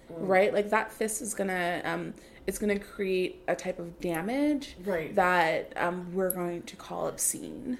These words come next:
Speaker 1: Right, right, right.
Speaker 2: Um, so I think that
Speaker 1: And
Speaker 2: may
Speaker 1: then no one could possibly consent to that.
Speaker 2: Right. Um, which is, like,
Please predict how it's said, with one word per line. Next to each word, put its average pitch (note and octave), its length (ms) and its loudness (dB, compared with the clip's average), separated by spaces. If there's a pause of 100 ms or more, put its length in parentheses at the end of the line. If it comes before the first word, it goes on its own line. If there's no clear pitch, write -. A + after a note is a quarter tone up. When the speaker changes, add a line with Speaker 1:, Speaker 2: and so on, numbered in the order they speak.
(120)
Speaker 1:
Right, G3+ 360 2
right, F#3+ 140 4
right. F3 280 4
Speaker 2:
Um, D#3 240 -4 (760)
so G3 340 10
I G3 60 2
think A3 180 -2
that F3+ 180 2
Speaker 1:
And A#3 120 4
Speaker 2:
may A3+ 80 6
Speaker 1:
then G#3+ 100 4
no G#3+ 80 8
one G#3+ 160 8
could G3+ 140 -2
possibly E3+ 580 -2
consent - 600 -10
to - 100 -10
that. - 340 -6
Speaker 2:
Right. B2+ 460 0 (280)
Um, B2+ 520 0 (720)
which D4 120 2
is, E4 140 4
like, E4 220 4